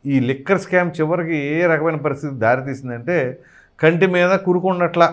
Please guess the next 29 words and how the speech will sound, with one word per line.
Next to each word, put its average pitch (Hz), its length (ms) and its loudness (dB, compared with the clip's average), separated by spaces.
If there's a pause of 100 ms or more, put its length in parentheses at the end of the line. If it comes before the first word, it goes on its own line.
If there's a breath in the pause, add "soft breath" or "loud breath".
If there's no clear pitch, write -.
(680)
అలాంటి 156 320 6 (100)
పరిస్థితి. 120 420 -4 (920)
ఎవరికి 208 300 10
ఉండదు 202 260 6
కంటి 190 240 4
మీద 196 120 2 (100)
కునుకు? 185 300 0 (1120)
ఎవరెవరైతే 214 680 12 (140)
దీని 175 180 4 (140)
కేసులు 180 340 2
ఇంతవరకు 165 380 2
అరెస్ట్ 147 340 2
కాకుండా, 143 420 6 (760 soft breath)
మరి 190 120 8 (160)
కుట్రదారులుగా 170 680 6 (140)
ఉండి, 139 240 4 (680)
ఇవాళ 170 280 10
కాకపోతే 165 320 8
రేపు, 156 200 4 (140)
రేపు 165 160 4 (100)
కాకపోతే 160 360 4
ఎల్లుండి 151 320 0
అయినా 151 220 -2
సరే 156 140 0 (100)
నా 131 40 2 (120)
పేరు 139 180 2
వస్తుందేమో 139 540 -6
అనే 131 160 -2 (580 soft breath)
భయం 202 240 10